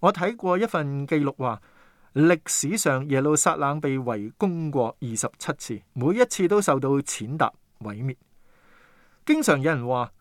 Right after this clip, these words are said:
「啊，我哋去耶路撒冷行返一趟主耶穌行過嘅路啦。」嗱，呢句說話呢，講得唔準確嘅，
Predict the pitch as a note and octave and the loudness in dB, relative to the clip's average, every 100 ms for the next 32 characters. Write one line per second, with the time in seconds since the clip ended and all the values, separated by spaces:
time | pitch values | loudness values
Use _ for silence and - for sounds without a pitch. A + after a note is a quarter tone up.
0 | _ G3 A3+ F#3 G3 G3 E3+ F#3+ E3 B2+ | _ 2 4 4 4 4 4 2 2 2
1 | C3+ D3 D3 E3 - C3+ D3 - - C#3+ | 4 4 4 2 2 0 -2 -4 -4 0
2 | C3 C3 G#3 A3 A3 - D#3+ D3+ D3+ G3+ | 0 0 0 0 -2 -2 -2 -2 -2 -2
3 | C3 G3+ G3 - C3 A#2+ B2+ E3 D#3+ D3 | 0 0 0 0 -2 0 0 2 2 2
4 | B2 D#3 F#3+ _ _ _ _ _ - A2+ | 2 0 -2 _ _ _ _ _ -10 -8
5 | - D3 F#3 C#3+ D3+ C#3+ A#2 A#2+ D3 B2 | -4 -2 2 2 0 -4 -4 -2 -2 -2
6 | C3 D#3 A2+ G2+ A2 A#2+ C3 A2+ - | -2 -2 -4 -10 -8 -6 -6 -6 -8